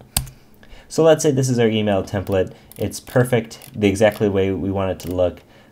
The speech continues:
uh, sent out, right? We don't care about that big image right now, but we might wanna use it in the future, so we're gonna leave it in our template. This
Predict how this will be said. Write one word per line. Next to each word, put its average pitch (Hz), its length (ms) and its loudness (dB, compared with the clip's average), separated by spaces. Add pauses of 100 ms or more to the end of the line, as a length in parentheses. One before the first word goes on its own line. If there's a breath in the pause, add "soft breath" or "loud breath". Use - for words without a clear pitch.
uh, 90 260 -2
sent 107 300 0
out, - 240 0
right? 214 340 -2 (460)
We 123 120 0
don't 120 160 0
care 123 140 0
about 98 240 6
that 95 160 2
big 95 180 0
image 90 260 -4
right 90 140 -2
now, 113 320 2 (280 loud breath)
but 160 100 -2
we 185 140 0
might 170 160 -2
wanna 160 140 -2
use 151 140 -2
it 139 40 -4
in 131 80 0
the 123 60 0
future, 127 420 -2
so - 180 -6
we're 123 80 -2
gonna 127 180 2
leave 110 200 -2
it 104 100 -2
in 95 100 -4
our 85 80 -4
template. 85 480 -8 (460 loud breath)
This 135 460 0